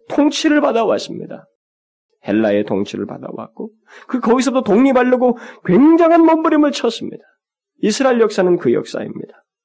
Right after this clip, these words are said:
그러나 또다시 로마가 세계를 제패하면서 또다시 로마의 속국으로 들어간 것입니다.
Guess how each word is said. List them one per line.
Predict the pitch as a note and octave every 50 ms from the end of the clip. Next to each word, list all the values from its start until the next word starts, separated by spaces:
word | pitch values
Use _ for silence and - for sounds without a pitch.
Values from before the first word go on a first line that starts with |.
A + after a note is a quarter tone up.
| _ _ _ _ _ _ _ _ _ _ _ _ _ _ _ _ _ _ _ _ _ _ _ _ _
그러나 | - A2+ A2 A2+ G#2+
또다시 | G#2+ A#2 A2 A2 G#2+ A#2 A2+
로마가 | G2+ A#2+ B2+ D3 F#3 G3 F#3+ F#3 F#3+ F3+ F#3+ A3 A#3+ - _ _ _ _ _ -
세계를 | - - G#3 G3 G3+ F3+ F3 F3
제패하면서 | - D#3 - - D#3 D3 D3+ D3+ D3+
또다시 | - A#3+ A#3+ D4 C#4+ - D4+
로마의 | A#3+ A3+ A#3 A3+ A#3 A#3
속국으로 | A3+ - - G#3 - _ - A3+ G3+ F3 E3 D3+ - -
들어간 | - - F#2+ F2+ F2+ F#2
것입니다. | G2 F#2+ - - - -